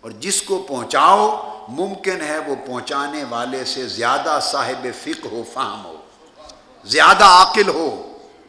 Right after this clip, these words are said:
ممکن ہے جس کو پہنچاؤ، وہ زیادہ عالم ہو، اس کے معنی، مفہوم اور مراد کو زیادہ سمجھنے والا ہو۔ تو جس کو پہنچاؤ، وہ زیادہ سمجھ والا ہو، وہ صاحب الفقہ ہے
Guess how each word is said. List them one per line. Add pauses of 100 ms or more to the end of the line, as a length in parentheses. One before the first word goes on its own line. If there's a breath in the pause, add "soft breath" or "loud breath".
(200)
ممکن
ہے
جس
کو
پہنچاؤ،
وہ
زیادہ
عالم
ہو، (460 loud breath)
اس
کے
معنی،
مفہوم
اور
مراد (140)
کو
زیادہ
سمجھنے
والا
ہو۔ (560 loud breath)
تو
جس
کو
پہنچاؤ،
وہ
زیادہ
سمجھ
والا
ہو،
وہ
صاحب
الفقہ
ہے